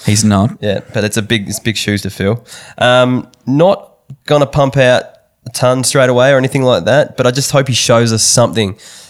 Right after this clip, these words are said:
Speaker 2: something to show us that he might be a good scorer one day. Anything,
Speaker 1: He won't
Speaker 2: Kaz.
Speaker 1: score a ton in two games.
Speaker 2: He won't, he won't score a ton this season,
Speaker 1: No, he
Speaker 2: probably.
Speaker 1: won't score a ton. Uh, it's a
Speaker 2: <laughs>
Speaker 1: combined ton in two games.
Speaker 2: Oh, I guess
Speaker 1: He's
Speaker 2: so, yeah.
Speaker 1: undrafted for a reason. He's a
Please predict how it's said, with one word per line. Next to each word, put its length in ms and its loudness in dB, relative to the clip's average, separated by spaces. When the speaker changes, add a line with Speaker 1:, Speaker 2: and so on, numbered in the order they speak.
Speaker 2:
something 480 0
to 120 -4
show 260 0
us 120 -2
that 120 -2
he 60 0
might 260 2
be 80 -2
a 40 -2
good 180 -2
scorer 360 -2
one 200 -2
day. 260 -4
Anything, 120 2
Speaker 1:
He 60 4
won't 220 2
Speaker 2:
Kaz. 140 2
Speaker 1:
score 180 4
a 40 0
ton 460 -2
in 220 0
two 240 0
games. 520 -4
Speaker 2:
He 80 -8
won't, 220 0
he 260 -8
won't 160 -2
score 200 -4
a 40 -6
ton 280 -4
this 120 -6
season, 320 -4
Speaker 1:
No, 80 2
he 60 2
Speaker 2:
probably. 120 4
Speaker 1:
won't 80 2
score 200 2
a 40 0
ton. 360 0
Uh, 200 2
it's 200 2
a 200 2
Speaker 2:
<laughs> 20 -2
Speaker 1:
combined 520 2
ton 200 -2
in 120 -2
two 180 0
games. 280 -2
Speaker 2:
Oh, 140 2
I 100 2
guess 120 0
Speaker 1:
He's 140 2
Speaker 2:
so, 100 2
yeah. 100 2
Speaker 1:
undrafted 500 2
for 200 -2
a 60 0
reason. 520 0
He's 240 -2
a 420 -2